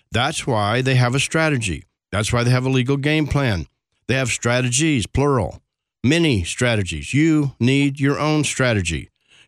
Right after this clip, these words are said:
You, you can call us anytime at three oh three, seven nine five, five nine zero zero, seven nine five, fifty-nine hundred. In the mountains, you can call us at nine seven zero, eight seven zero,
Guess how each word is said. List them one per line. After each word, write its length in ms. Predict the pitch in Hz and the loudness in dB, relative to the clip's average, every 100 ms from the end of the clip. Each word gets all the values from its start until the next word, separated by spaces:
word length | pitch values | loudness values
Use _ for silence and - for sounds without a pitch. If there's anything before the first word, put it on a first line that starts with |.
| - | -2
You, 140 | 117 _ | -2 _
you 160 | 123 | -2
can 140 | 117 120 | 0 0
call 180 | 131 127 | 2 0
us 140 | 117 | 0
anytime 420 | 143 147 139 139 | 0 2 0 0
at 60 | 113 | 0
three 200 | - 120 | 0 0
oh 120 | 143 | 0
three, 420 | 139 107 107 135 131 _ _ _ _ | 0 0 2 0 -2 _ _ _ _
seven 340 | - 117 127 | -2 0 2
nine 280 | 135 131 143 | 2 0 0
five, 640 | 135 98 87 95 123 110 - _ _ _ _ | -2 -2 0 0 -2 -4 -12 _ _ _ _
five 560 | - 110 120 127 123 - - | -4 0 2 0 -2 -8 -4
nine 400 | 107 110 110 117 | 0 2 2 2
zero 320 | 104 113 123 | 2 2 0
zero, 300 | 113 98 104 | 0 0 0
seven 340 | 107 107 117 | 0 0 2
nine 240 | 120 120 127 | 0 0 -2
five, 420 | - 92 92 104 | -2 -2 0 -2
fifty-nine 760 | - 104 - 127 135 117 123 123 | -4 -4 -4 -2 0 0 0 0
hundred. 420 | 101 87 123 131 _ _ _ _ _ _ - | 0 0 -4 -4 _ _ _ _ _ _ -2
In 100 | 107 | 0
the 40 | |
mountains, 320 | 107 123 135 | 2 0 0
you 60 | 127 | 0
can 80 | 113 | 0
call 180 | 117 | 0
us 100 | 117 | 0
at 60 | 110 | -2
nine 220 | 101 110 | 0 0
seven 280 | 117 135 143 | 0 0 0
zero, 540 | 117 117 117 123 135 123 - _ | 2 2 2 2 0 -4 -12 _
eight 340 | 87 120 - - _ | -2 -2 -4 -14 _
seven 320 | - 117 110 104 | -2 0 2 2
zero, 540 | 101 98 107 131 139 | 2 0 2 0 -2